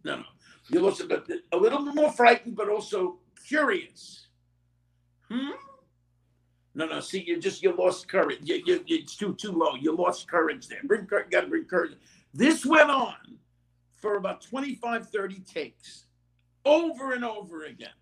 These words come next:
This one, hmm, <laughs> could not. Finally, I got it, and I swear there was nothing like, "I think we got it, Marty. We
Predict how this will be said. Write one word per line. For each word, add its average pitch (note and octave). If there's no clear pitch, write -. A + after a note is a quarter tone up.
This F#3
one, C#4
hmm, D#4
<laughs> -
could G3
not. F#3
Finally, D#4
I C4
got C4
it, A#3
and G#3
I G#3
swear G3+
there G#3+
was G#3+
nothing A#3
like, G#3
"I A#3+
think E4
we E4
got E4+
it, C4
Marty. C4
We C4